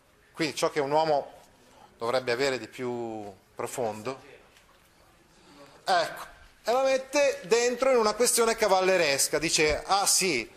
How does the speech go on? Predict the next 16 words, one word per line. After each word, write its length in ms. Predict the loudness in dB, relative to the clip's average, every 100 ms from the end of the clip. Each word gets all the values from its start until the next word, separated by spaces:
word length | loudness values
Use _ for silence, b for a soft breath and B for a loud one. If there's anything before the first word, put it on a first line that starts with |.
| B B B
voi 180 | 0 0
mi 120 | 0
state 300 | -2 -2 -2
chiedendo 880 | -2 0 0 0 0 2 2 0 -8 -20 _ -10
che 140 | -4
cosa 220 | -2 -2
bisogna 260 | -2 -4 -4
fare 220 | 0 0
a 80 | 0
un 100 | 0
ambasciatore 640 | -2 -2 -2 -4 0 -2
che 80 | -2
porta 380 | -4 -2 0 -2
una 180 | -2 -4
notizia 600 | -6 -8 -12 -6 -2 -2
sgradita?" 680 | -2 -2 -2 -4 -8 -8